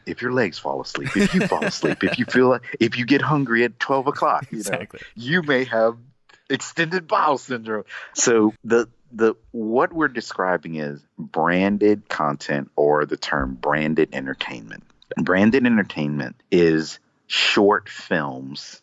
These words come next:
Speaker 1: not commercials.
Speaker 2: Mm-hmm.
Speaker 1: So there's a very big difference. And so
Speaker 2: Like, Apple's
Speaker 1: the
Speaker 2: very
Speaker 1: best
Speaker 2: good at this, right? That's the
Speaker 1: Apple's
Speaker 2: sort of
Speaker 1: very
Speaker 2: stuff you're
Speaker 1: good
Speaker 2: talking
Speaker 1: at
Speaker 2: about.
Speaker 1: it.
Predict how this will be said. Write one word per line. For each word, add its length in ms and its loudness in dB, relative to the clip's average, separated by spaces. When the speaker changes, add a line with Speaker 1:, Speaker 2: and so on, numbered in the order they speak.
Speaker 1:
not 500 0
commercials. 880 -8
Speaker 2:
Mm-hmm. 240 -10
Speaker 1:
So 140 -2
there's 200 0
a 60 -2
very 480 2
big 320 -4
difference. 640 -8
And 180 -6
so 400 2
Speaker 2:
Like, 160 -6
Apple's 360 -2
Speaker 1:
the 100 -2
Speaker 2:
very 120 2
Speaker 1:
best 80 -2
Speaker 2:
good 120 -8
at 140 -12
this, 440 -10
right? 280 -2
That's 240 0
the 80 -4
Speaker 1:
Apple's 80 -2
Speaker 2:
sort 140 -2
of 40 -2
Speaker 1:
very 140 -2
Speaker 2:
stuff 160 -8
you're 80 -6
Speaker 1:
good 160 -10
Speaker 2:
talking 80 -8
Speaker 1:
at 60 -8
Speaker 2:
about. 80 -12
Speaker 1:
it. 40 -20